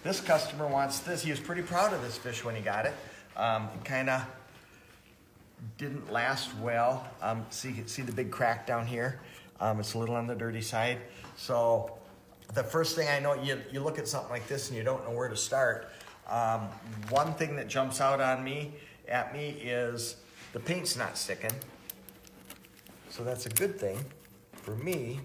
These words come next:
because that means I can take that paint off real easily and repaint this fish. Um, with something like this, I'm, it, it's,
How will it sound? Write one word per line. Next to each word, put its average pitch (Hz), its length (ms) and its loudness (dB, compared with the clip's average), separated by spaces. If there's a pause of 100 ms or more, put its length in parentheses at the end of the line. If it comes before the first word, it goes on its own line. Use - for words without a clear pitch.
because 113 280 -4
that 139 240 -2
means 117 240 -4
I 113 140 0
can 104 320 -4
take - 240 6
that - 240 4
paint 117 260 0
off 110 360 -4
real 104 240 -2
easily 95 500 -6 (280)
and 101 140 -6
repaint 107 400 -6
this - 180 -6
fish. - 440 -6 (480)
Um, 104 300 -2 (680)
with 110 180 -6
something 147 340 2
like 123 240 0
this, 131 240 0
I'm, 98 200 -4 (180)
it, 117 140 -8 (120)
it's, - 340 -12